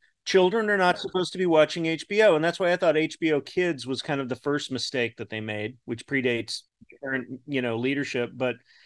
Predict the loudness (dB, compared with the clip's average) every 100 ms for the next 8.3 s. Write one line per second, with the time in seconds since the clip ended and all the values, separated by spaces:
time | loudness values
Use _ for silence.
0 | _ _ -6 -4 -4 -4 0 4 4 2
1 | -4 -12 -2 2 2 0 -4 -8 -2 -2
2 | -2 -2 0 2 0 -4 -2 0 0 -2
3 | -2 2 2 2 -2 -2 -4 -4 0 0
4 | 0 -4 -8 -4 -2 -2 4 6 6 2
5 | 0 0 0 -2 -4 -2 -2 0 -2 -4
6 | -4 -4 -2 -2 -2 0 2 2 2 -2
7 | -2 -10 -20 -20 _ _ _ 0 2 2
8 | 0 0 2